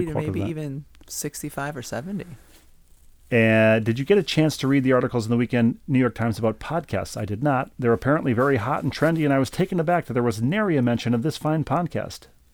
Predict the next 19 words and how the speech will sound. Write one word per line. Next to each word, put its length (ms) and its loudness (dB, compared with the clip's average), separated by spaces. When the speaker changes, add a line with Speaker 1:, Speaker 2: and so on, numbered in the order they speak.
Speaker 2:
Pondca-, 640 -4
podca-, 360 -6
maybe 320 2
the 80 -6
problem 280 4
is 100 -2
we're 80 0
doing 200 0
a 60 -2
pondcast. 800 -4
Speaker 1:
<laughs> 20 -6
Maybe. 420 -6
Speaker 2:
Um, 440 4
you 200 4
indeed 440 2
remained, 460 4
remain 560 6
trendsetters. 720 -2
Rebecca, 400 2